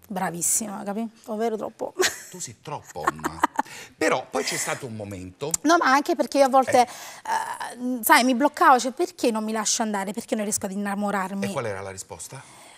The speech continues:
Speaker 1: E forse per, per la troppa delusione che avevo avuto dal primo amore, capito?
Speaker 2: Ho capito. Ma
Speaker 1: Sì.
Speaker 2: la de-, della delusione, cioè nel senso,
Speaker 1: Avevo avuto una,
Speaker 2: il dolore dovuto
Speaker 1: avevo
Speaker 2: alla
Speaker 1: avuto una delusione da
Speaker 2: Ok.
Speaker 1: quell'amore.
Speaker 2: Ok.
Speaker 1: Dopodiché lui voleva, eh, ritornare e recuperare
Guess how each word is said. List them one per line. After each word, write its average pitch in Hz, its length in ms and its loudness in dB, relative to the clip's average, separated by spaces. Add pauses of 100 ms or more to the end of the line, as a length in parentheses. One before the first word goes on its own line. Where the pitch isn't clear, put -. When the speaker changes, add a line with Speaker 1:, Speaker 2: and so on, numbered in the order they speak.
(100)
Speaker 1:
E 277 140 -4
forse 359 340 2
per, 254 220 0
per 262 320 4
la 254 180 8
troppa 320 320 2
delusione 240 400 2
che 226 80 -2
avevo 220 160 2
avuto 220 220 2
dal 214 160 -2
primo 240 300 4
amore, 180 440 -2 (600)
capito? 196 380 -2 (260)
Speaker 2:
Ho 113 80 -4
capito. - 340 -20 (680)
Ma 101 120 -6
Speaker 1:
Sì. - 120 -8
Speaker 2:
la 85 80 -8
de-, - 200 -14
della 76 300 -10
delusione, 71 420 -8
cioè 101 140 -4
nel 87 140 -8
senso, - 120 -2
Speaker 1:
Avevo 233 180 4
avuto 311 300 4
una, 277 200 8
Speaker 2:
il 254 40 8
dolore 226 500 4
dovuto 120 240 2
Speaker 1:
avevo 254 260 8
Speaker 2:
alla 277 100 12
Speaker 1:
avuto 294 320 10
una 262 160 8
delusione 220 840 2
da 214 120 0
Speaker 2:
Ok. 208 120 -2
Speaker 1:
quell'amore. 202 840 8
Speaker 2:
Ok. - 340 -8
Speaker 1:
Dopodiché 240 800 6
lui 262 320 4
voleva, 220 560 4
eh, 214 160 -2
ritornare 240 520 0
e 262 40 0
recuperare 196 720 -4